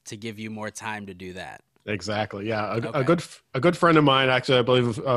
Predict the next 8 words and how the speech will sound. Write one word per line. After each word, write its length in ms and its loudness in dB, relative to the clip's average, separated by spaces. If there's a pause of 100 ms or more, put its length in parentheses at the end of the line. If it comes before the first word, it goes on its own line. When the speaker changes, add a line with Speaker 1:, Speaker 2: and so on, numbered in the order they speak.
Speaker 2:
of 440 -2
a 80 -4
friend 240 0
of 120 0
both 220 0
of 100 -4
ours, 460 -4
um, 720 -6